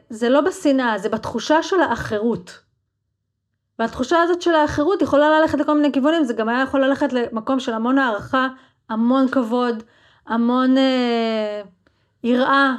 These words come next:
באיזשהו מקום, המון רצון ל-, לקבל השראה מהיכולות האלה ומההישגים שהעם היהודי יכול להביא והביא לעולם.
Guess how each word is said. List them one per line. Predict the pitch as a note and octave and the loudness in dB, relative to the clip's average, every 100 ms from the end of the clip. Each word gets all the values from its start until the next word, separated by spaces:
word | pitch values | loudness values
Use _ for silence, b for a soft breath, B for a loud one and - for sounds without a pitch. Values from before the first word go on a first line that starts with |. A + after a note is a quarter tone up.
| - A#3 | -8 -4
באיזשהו | A#3+ A3+ - | -2 -2 -2
מקום, | A#3 A#3 B3+ A#3+ A#3 C#4 | -2 -2 -2 0 -2 -4
המון | A3+ A#3+ C4+ C4+ B3 | -2 0 2 2 0
רצון | B3+ C4+ C4 C4 B3+ B B B B B | -2 -2 0 0 -4 B B B B B
ל-, | - B3 B3 A#3+ | -2 0 2 0
לקבל | B3 C4 A#3 C4 C4+ C#4+ C4+ C4 | -2 -2 0 2 4 4 4 0
השראה | A#3+ - B3 A#3+ C4 C4+ | -4 -2 -2 0 0 0
מהיכולות | C4+ C4 - B3 B3 A#3+ | 0 -2 0 0 0 0
האלה | A#3+ A#3 A3 | 0 0 -2
ומההישגים | A3+ A3 A3 - A3 A3+ B3 B3 | -2 -4 -4 -6 -4 0 0 0
שהעם | A#3+ A3+ G#3+ - _ G#3 G#3 G3+ G3+ G#3+ G#3+ A3 | -2 -2 -4 -10 _ -10 -8 -8 -10 -6 -4 -4
היהודי | G#3+ G#3 G#3 | -4 -6 -2
יכול | A3+ G#3+ A#3+ | -4 -2 -4
להביא | G#3+ G3 A3+ G3 | -4 -2 -4 -2
והביא | G3 F#3 G#3 | -4 -2 -2
לעולם. | G#3 G#3 G3+ G3+ G3 | 0 -2 -2 -6 -10